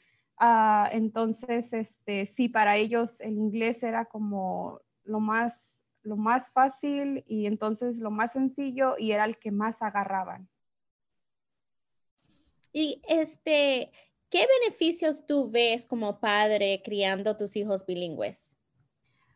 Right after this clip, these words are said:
Speaker 1: Para mí, los beneficios, ah, ah, los veo como, como un, un ejemplo. Hay un dicho que dice, ah, habla sobre el aprender la lectura, pero para mí creo que aplica en el idioma.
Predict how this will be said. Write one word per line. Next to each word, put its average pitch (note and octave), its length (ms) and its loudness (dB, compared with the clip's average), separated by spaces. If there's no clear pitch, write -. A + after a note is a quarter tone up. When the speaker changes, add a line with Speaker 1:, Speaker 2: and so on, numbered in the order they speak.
Speaker 1:
Para C4 240 6
mí, F4 840 0
los B3+ 220 0
beneficios, C4+ 1200 -2
ah, B3 540 2
ah, G#3+ 340 4
los A3 280 -2
veo B3+ 300 4
como, G#3+ 840 0
como A3 720 0
un, B3+ 340 -2
un C4+ 120 4
ejemplo. A3 360 0
Hay A#3 160 2
un C#4 120 2
dicho B3 260 -4
que A#3 120 -8
dice, A3+ 580 -4
ah, G3 360 -4
habla A3+ 260 2
sobre G3 640 -4
el G3 140 -6
aprender G3 420 -2
la A3+ 100 -2
lectura, B3+ 500 -2
pero A3 200 -4
para G3+ 180 -2
mí G#3+ 160 0
creo A3+ 200 -6
que A3+ 100 -2
aplica A3 480 -6
en A3 80 -2
el G3+ 140 -4
idioma. G3+ 460 -2